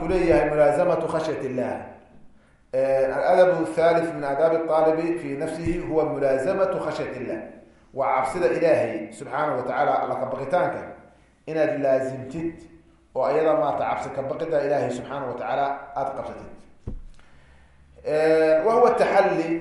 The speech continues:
waa isku qurxinta la isku qurxiyo bicamaarati adh-dhaahiri,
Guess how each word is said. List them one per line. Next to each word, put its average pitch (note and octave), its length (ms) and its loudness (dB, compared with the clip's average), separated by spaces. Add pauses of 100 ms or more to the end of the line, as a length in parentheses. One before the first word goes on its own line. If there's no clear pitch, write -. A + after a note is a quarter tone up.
(240)
waa D3+ 180 2
isku D3+ 180 0
qurxinta E3 480 0
la D#3 120 6
isku - 160 0
qurxiyo E3 440 2 (880)
bicamaarati C#3+ 960 2 (140)
adh-dhaahiri, E3 600 2